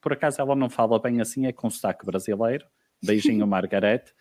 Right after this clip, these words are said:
Speaker 1: Mas o que eu quero com isto dizer é o quê? É,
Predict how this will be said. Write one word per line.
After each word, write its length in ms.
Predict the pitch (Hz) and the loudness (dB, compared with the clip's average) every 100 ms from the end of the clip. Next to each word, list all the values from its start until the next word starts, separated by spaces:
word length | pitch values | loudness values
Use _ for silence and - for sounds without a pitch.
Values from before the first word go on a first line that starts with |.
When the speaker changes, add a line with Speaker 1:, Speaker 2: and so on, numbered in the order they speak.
| - - - | -20 -20 -10
Speaker 1:
Mas 600 | 135 135 156 180 196 - - | -2 4 6 6 4 -4 -10
o 80 | 139 | -8
que 100 | - | -2
eu 80 | 165 | -2
quero 240 | - 120 | 0 -2
com 240 | - 127 113 | -2 -2 -2
isto 280 | 101 - | -2 -6
dizer 500 | 107 110 110 120 131 - - | -4 -4 -2 -2 -4 -8 -4
é 60 | |
o 80 | 131 | -4
quê? 300 | 127 85 80 - _ _ _ _ _ _ _ _ _ - | -2 -2 -2 -8 _ _ _ _ _ _ _ _ _ -4
É, 340 | 117 123 92 | 4 6 6